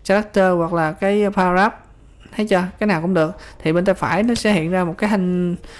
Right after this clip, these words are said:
hộp panel là hộp cái, cái bảng điều khiển đó,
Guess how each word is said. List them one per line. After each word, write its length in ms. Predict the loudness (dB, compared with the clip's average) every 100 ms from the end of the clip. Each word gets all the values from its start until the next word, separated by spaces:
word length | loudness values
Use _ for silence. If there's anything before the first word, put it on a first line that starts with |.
| -10
hộp 220 | -2 -2 0
panel 420 | 2 4 4 4 2 -4
là 260 | -2 -2
hộp 160 | -2 -2
cái, 160 | -4
cái 180 | -2 -4
bảng 180 | -2 0
điều 100 | 0
khiển 220 | 0 0
đó, 100 | -2